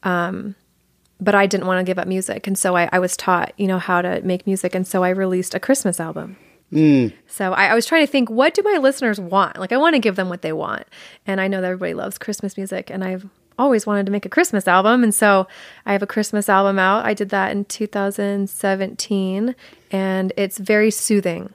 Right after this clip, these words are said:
Speaker 2: Mm.
Speaker 1: I would describe it as very
Speaker 2: Yeah.
Speaker 1: soothing, um, lots of harmonies. I like to just throw in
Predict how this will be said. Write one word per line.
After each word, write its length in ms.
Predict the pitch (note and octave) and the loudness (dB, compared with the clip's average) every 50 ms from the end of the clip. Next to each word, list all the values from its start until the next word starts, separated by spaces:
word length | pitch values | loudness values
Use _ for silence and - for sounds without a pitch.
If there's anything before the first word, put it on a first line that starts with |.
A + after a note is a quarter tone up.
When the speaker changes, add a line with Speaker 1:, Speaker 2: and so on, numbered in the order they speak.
| _ _ _ _ - | _ _ _ _ 0
Speaker 2:
Mm. 400 | D4 - - - B2+ A#2 G#2+ - | 4 6 6 6 6 4 2 0
Speaker 1:
I 80 | G3+ G3 | -4 -6
would 80 | F#3+ | -6
describe 340 | G3 G3 - - F#3+ F#3+ F#3+ | -8 -10 -8 -6 -4 -4 -2
it 60 | G3 | -2
as 140 | G#3 F#3+ - | -4 -4 -6
very 300 | G3+ G3 G3+ G3+ - - | -6 -2 0 2 2 2
Speaker 2:
Yeah. 60 | F#3+ F#3 | 2 0
Speaker 1:
soothing, 880 | - - - - A3 G#3 G#3 G3 G#3 G#3 G#3 G#3 G3+ G3+ G3+ G3+ G3+ G3+ _ - - - - - _ _ - - | -4 -6 -6 -4 -2 -2 0 0 0 0 0 0 0 0 0 -2 -4 -6 _ -16 -20 -20 -20 -20 _ _ -8 -6
um, 600 | F#3 F#3 F#3 F#3 F3+ F3+ F3+ F3+ F3+ F3+ F3+ _ _ _ _ | -4 -4 -2 -4 -4 -4 -6 -8 -8 -10 -12 _ _ _ _
lots 340 | A3 G3+ G#3+ A3 A3 - - | -2 2 2 2 2 2 -2
of 80 | G#3+ F#3+ | -6 -6
harmonies. 680 | - - - G#3+ G3 G3 G3+ G3+ G3+ G3+ G3+ G3+ - | -6 -10 -6 -4 -2 -2 -2 -2 0 0 -2 -2 -2
I 60 | A#3 A#3+ | -2 0
like 140 | A#3+ A#3+ A3+ | 0 -2 -2
to 60 | G#3+ | -4
just 300 | G3 - F3+ - - - _ - - - - - - - _ _ - _ _ _ _ _ _ _ | -8 -8 -10 -10 -12 -16 _ -20 -20 -20 -20 -20 -20 -20 _ _ -20 _ _ _ _ _ _ _
throw 260 | - A3+ A#3 A#3 A#3 A3+ | 0 2 4 6 6 6
in 460 | A3 A3 A3 G#3+ G#3+ G3+ F3+ F3 | 4 4 2 0 -2 -4 -6 -12